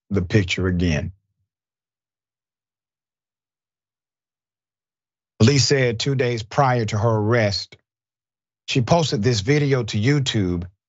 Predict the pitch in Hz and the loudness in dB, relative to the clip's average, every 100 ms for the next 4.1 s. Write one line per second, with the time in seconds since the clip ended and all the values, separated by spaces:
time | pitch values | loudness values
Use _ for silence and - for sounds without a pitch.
0 | _ _ _ _ - 117 107 - - 175 | _ _ _ _ 0 2 0 -4 -2 0
1 | 143 92 85 85 - _ _ _ _ _ | 2 0 -2 -6 -10 _ _ _ _ _
2 | _ _ _ _ _ _ _ 110 104 160 | _ _ _ _ _ _ _ -2 2 2
3 | 156 131 104 117 98 90 151 120 90 76 | 2 0 0 0 0 0 0 -2 -6 -10